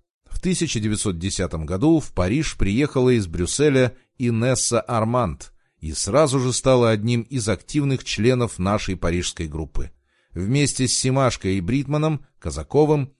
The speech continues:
она вошла в президиум группы и повела обширную переписку с другими заграничными группами. Она жила с семьёй,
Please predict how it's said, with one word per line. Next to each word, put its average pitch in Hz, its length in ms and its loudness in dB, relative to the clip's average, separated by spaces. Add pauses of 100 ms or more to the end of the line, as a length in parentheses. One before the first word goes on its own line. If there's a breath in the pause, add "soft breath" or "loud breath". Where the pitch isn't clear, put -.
(100)
она 156 280 0
вошла 147 360 2
в 135 40 -20
президиум 123 560 2
группы 131 400 2
и 107 40 0
повела 104 360 2
обширную 104 520 0
переписку 127 600 0
с 110 80 0
другими 135 680 0 (180)
заграничными 95 800 -2
группами. 90 600 -4 (400)
Она 117 260 0
жила 104 300 0
с - 60 -4
семьёй, 120 600 2